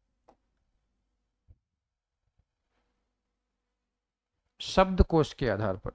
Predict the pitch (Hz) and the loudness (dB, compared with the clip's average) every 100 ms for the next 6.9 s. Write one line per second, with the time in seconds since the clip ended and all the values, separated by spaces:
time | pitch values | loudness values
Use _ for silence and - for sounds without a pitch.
0 | - 170 208 233 233 - 214 226 156 143 | -8 -2 0 2 0 2 2 4 4 4
1 | 139 107 92 87 98 _ _ _ - _ | 2 -2 -8 -12 -12 _ _ _ -20 _
2 | _ _ - 123 143 185 220 220 226 220 | _ _ -8 -4 -2 2 2 4 4 4
3 | 208 220 226 - 196 - 214 208 202 196 | 4 2 2 -2 -4 -2 0 2 2 0
4 | 180 170 180 180 175 175 180 185 185 180 | 2 2 4 4 2 2 0 2 2 2
5 | 175 175 165 - - _ _ _ _ _ | 2 0 -10 -10 -16 _ _ _ _ _
6 | - 156 - 208 208 196 117 - | -4 -2 -2 -2 0 0 -2 -6